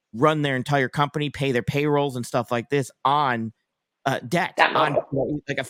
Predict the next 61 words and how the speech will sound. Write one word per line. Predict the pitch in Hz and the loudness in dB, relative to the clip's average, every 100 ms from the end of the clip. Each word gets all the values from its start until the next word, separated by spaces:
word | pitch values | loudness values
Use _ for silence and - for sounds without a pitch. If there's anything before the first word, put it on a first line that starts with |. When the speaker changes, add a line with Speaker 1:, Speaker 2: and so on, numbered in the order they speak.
| - | -4
Speaker 1:
you're | 156 | 0
right, | 151 | 2
on | 117 | 0
a | 127 | -2
debt | 151 - | -2 2
model. | 151 196 113 | 2 2 -2
So | - | -4
you're | 135 | -4
paying | 170 - 175 | -2 -2 -2
employees | 180 156 170 170 160 | -2 -2 0 2 0
hoping | - 190 240 127 120 _ _ _ _ - | 0 -2 0 -4 -6 _ _ _ _ -2
that, | 135 - | 0 0
you | 139 | -2
know, | 135 | 0
that | 135 | 0
Speaker 2:
Yeah. | |
Speaker 1:
employee | 127 139 143 | 0 2 2
will | 135 127 | 2 -2
bring | 143 135 | -2 -2
money | 139 139 135 135 | -2 -2 -4 -4
in, | 127 127 | -6 -6
in, | 120 117 117 | -6 -4 -4
you | 123 | -2
know, | 107 98 | 0 -2
a | |
couple | 131 123 | -2 2
Speaker 2:
Right. | - | 2
Speaker 1:
months | 117 117 - | 2 -2 -4
or | 107 - | -6 -4
so | 110 | -6
on | |
and | 104 | -4
so | - 180 | 0 0
on. | 131 - _ _ _ - | -2 -6 _ _ _ -12
So | - 160 151 | 2 4 6
Speaker 2:
Right. | 285 339 - - 587 - _ _ _ _ | 6 4 -2 -2 -2 -2 _ _ _ _
Speaker 1:
We're | 139 143 147 | 0 2 4
actually | 160 180 170 | 2 -2 -4
borrowing | 127 95 143 156 151 143 | 0 4 6 6 4 0
against | 131 131 120 - | 0 0 -2 -2
our | 110 | 0
businesses, | 147 185 175 175 185 | 0 0 0 0 -2
against | 151 113 107 - | -2 -2 -4 -4
our, | 101 - | -4 -2
our | 104 | -2
employees. | 98 - 165 165 160 196 202 208 185 | -2 0 2 2 2 -2 -2 -4 -4
We're | 123 120 | -8 -2
borrowing | 127 131 131 | 0 0 0
against | 123 123 117 | -2 -2 0
this. | 175 185 | -2 0
And | 160 | 0
this | 170 | 0
is | 165 | 2
why | 143 | 0
losing | 131 151 135 | 2 0 0
employees | 117 - 135 147 135 | -4 0 0 0 0
is | 107 | 0
always | 107 104 | 0 0
a | |
big | 95 117 104 | -2 -2 -2
deal | 90 175 156 110 | 0 2 2 0